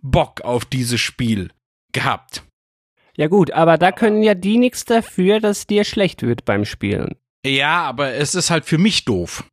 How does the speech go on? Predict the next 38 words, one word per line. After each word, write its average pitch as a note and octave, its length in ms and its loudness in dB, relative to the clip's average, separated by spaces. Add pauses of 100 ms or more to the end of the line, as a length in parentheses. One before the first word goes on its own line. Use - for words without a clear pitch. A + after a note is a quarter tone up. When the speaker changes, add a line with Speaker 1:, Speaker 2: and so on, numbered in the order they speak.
(100)
Speaker 2:
Ja, D#3 200 2
ist B2 220 -6
es G#2+ 140 -6
absolut. C3+ 440 -4
Ja, B2 120 2
da G#2 100 -4
hast A2+ 120 -4
du - 60 -10
recht. - 300 -4 (300)
Speaker 1:
Allerdings C3 640 -4
muss F3 240 2
ich - 180 -4
das G#3 260 -2
ein E3 200 -2
bisschen G3 320 -2
relativieren. E3 680 0
Ich - 180 -8
bin C4 180 4
mir D#4 120 2
jetzt C4+ 260 0
nicht A#3+ 160 2
so G3+ 100 0
ganz E3+ 260 -2
sicher. C#3+ 300 -4
Erstens F#3 460 -4
steht - 300 -4
der D#3 340 -2
Release, D#3 520 -2 (100)
ist D3+ 340 -8
ja F3 80 2
noch F3 140 2
nicht F#3+ 180 0
mal F3 120 0
gesagt, D3+ 380 -2
dass C#3+ 100 -6
das - 160 -8
zweitausendneunzehn A2 680 -4
rauskommt. E2+ 420 -12